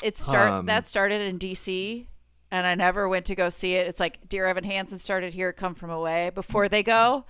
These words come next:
Speaker 1: and I so wish I had seen it. It looks amazing.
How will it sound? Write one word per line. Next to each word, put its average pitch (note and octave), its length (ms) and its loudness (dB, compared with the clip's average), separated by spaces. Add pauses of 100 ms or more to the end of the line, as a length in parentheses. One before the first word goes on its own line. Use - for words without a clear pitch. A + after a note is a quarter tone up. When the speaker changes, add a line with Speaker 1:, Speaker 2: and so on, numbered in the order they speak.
(280)
Speaker 1:
and F3+ 140 -6
I E3 60 -4
so D#3+ 260 0
wish D3 240 -4
I D3+ 80 -2
had C#3 120 -8
seen D#3 140 -8
it. C#3+ 100 -6
It E3 60 -8
looks - 380 -6
amazing. D3 680 -4